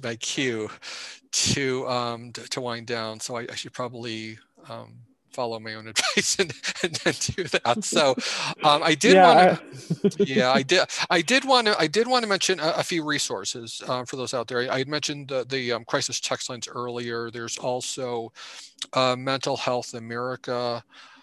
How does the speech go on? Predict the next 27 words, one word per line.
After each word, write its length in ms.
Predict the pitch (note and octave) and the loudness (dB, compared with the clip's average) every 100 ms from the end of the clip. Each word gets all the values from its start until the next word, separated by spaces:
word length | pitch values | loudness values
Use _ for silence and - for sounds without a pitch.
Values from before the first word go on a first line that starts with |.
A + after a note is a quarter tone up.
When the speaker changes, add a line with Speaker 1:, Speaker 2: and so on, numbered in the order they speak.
| _ _ _ _ | _ _ _ _
Speaker 1:
uh, 400 | B2+ A#2+ A#2 A2+ A#2 | 0 0 0 -2 -2
M 220 | - C3+ C3 | 0 2 2
H 240 | B2 - | 2 0
A 120 | B2 | 0
national 520 | A#2 A#2 A#2 - A#2+ A2+ | -2 -2 0 0 -2 -4
dot 300 | A#2 A2+ - | 0 0 -2
org. 520 | B2 A#2 A2+ A#2 B2 - - _ - | -8 -6 -4 -4 -8 -16 -20 _ -2
Uh, 120 | A2+ | -2
there's 180 | A2 B2+ | 0 0
also 540 | A2+ - A#2+ A2+ G#2+ | 0 -2 -4 -4 -8
nami, 580 | B2 A#2 A2+ A#2+ C3 C3+ - C3+ | -6 0 2 2 -4 -10 -14 -6
National 480 | B2 A#2 A#2+ A2+ A2+ | -4 -4 -6 -8 -6
Alliance 460 | A2 A2 A2 - | -4 -4 -4 -6
on 160 | A#2 A2 | -6 -8
Mental 380 | A2+ G#2+ A2+ A#2 A#2 | -10 -10 -12 -10 -8
Illness. 540 | A2+ A#2+ A#2+ A#2 - - - - - - _ | -6 -6 -6 -4 -6 -10 -18 -18 -20 -20 _
Uh, 360 | A#2+ A2 G#2+ G#2+ | -2 0 0 -2
there's 260 | A2+ G#2+ - | -4 -4 -4
maddenamerica 1200 | A#2 A#2 A#2 A#2+ A2+ A2+ A2+ A#2 A2 A#2+ A2 G#2+ | -2 0 0 0 -4 -6 -4 -6 -6 -6 -4 -4
dot 280 | A2 G#2 - | 0 0 0
com. 600 | - - A2+ A2+ A#2 A#2 - - - - - _ A#2+ | -6 -4 -2 0 -2 -4 -12 -16 -14 -16 -20 _ 2
Um, 280 | A#2 A#2+ A#2+ | 4 4 4
and 160 | F3+ | 4
how 240 | E3+ A3+ D4+ | 6 6 6
would 100 | D4+ _ | 2 _
people, 640 | - G#3 - F#3 F3 E3+ D#3+ | -2 0 4 6 6 4 4
um, 540 | D3+ D3 D3 C#3+ C3+ | 4 4 2 0 -8